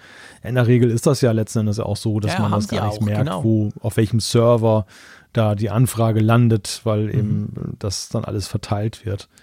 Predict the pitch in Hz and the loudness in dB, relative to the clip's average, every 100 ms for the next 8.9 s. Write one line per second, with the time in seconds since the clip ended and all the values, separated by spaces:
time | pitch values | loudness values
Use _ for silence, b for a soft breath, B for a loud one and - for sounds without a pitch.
0 | b b b b _ - 123 104 101 - | b b b b _ -6 -2 -2 -4 -6
1 | 98 101 - 147 131 104 107 135 143 - | -8 -8 -6 -2 -2 -2 0 2 2 2
2 | 151 135 156 151 151 147 b b b b | 2 4 4 6 4 2 b b b b
3 | b 120 131 131 143 127 123 131 135 - | b 2 2 4 2 2 2 0 0 -2
4 | 135 147 180 180 135 117 101 - - 131 | -2 2 2 4 4 2 0 -6 -6 -2
5 | 113 107 98 - _ _ _ _ 156 - | -2 -2 -4 -10 _ _ _ _ -16 -10
6 | - 127 131 123 113 - 98 107 110 110 | 0 4 4 4 0 0 0 2 0 0
7 | 104 98 110 - 101 - 107 110 98 98 | -2 -2 -4 -4 -4 0 2 4 4 2
8 | 98 98 98 98 - - - - | 2 2 2 -2 -2 -6 -6 -12